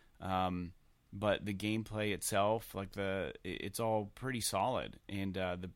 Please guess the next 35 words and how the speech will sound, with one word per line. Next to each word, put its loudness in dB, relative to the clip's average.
the -6
progression -2
feels -4
natural -2
and -2
good, 0
and, -2
like, -4
all 0
the -2
upgrades -2
are -4
pertinent. 0
Like, -6
there's -8
not -2
a -4
lot -2
of -8
fluff -2
as -6
far -2
as, -6
like, -4
you 0
know, 2
specking 0
out 0
your -6
car 4
for -2
things. -8
Like, -4
it, -6
it, -4